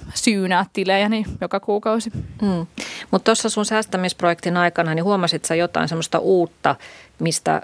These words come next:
Speaker 2: sait nipistettyä rahaa, että tosiaan niin kuin sanoitkin, niin, ö, otit eväät,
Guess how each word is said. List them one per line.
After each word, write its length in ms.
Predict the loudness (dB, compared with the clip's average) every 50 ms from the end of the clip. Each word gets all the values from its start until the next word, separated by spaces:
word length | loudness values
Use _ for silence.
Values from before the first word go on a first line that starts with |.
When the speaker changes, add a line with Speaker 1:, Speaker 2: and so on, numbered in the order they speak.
| -4 -2
Speaker 2:
sait 280 | 2 4 4 4 4
nipistettyä 640 | 0 0 0 0 -2 -2 -4 -6 -4 -2 0 2 4
rahaa, 380 | 4 4 4 4 4 4 2
että 280 | 0 -2 _ -2 -2 -2 -4 -6 -4
tosiaan 320 | -4 -4 -2 -4 -4 -2
niin 100 | -2 -4
kuin 100 | -4 -4
sanoitkin, 520 | -2 -2 0 -2 -2 -4 -4 -4 -2 -2
niin, 220 | -2 -2 -2 -2 -4
ö, 80 | -6 -8 -10 -16 -14 -12 -10 -10 -8 -8 -8 -10 -10 -12 -6 -4
otit 300 | -4 -2 -2 -2 0 2
eväät, 440 | 4 4 6 6 4 4 0 -4